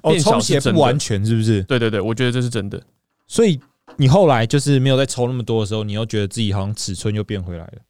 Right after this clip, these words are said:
Speaker 1: 对。
Speaker 2: 好。
Speaker 1: 就，就甚至就不，应该，我现在又没来抽，但是就是，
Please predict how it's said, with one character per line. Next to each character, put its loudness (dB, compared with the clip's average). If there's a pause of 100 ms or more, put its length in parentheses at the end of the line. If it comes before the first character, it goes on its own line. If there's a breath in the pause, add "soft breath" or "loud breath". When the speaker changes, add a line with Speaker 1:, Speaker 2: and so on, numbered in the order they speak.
(240)
Speaker 1:
对。 -6 (1300)
Speaker 2:
好。 -2
Speaker 1:
就， -6
就 -8
甚 0
至 -6
就 0
不， -6
应 -2
该， 0
我 0
现 0
在 0
又 0
没 2
来 0
抽， -4
但 -2
是 -4
就 -2
是， -4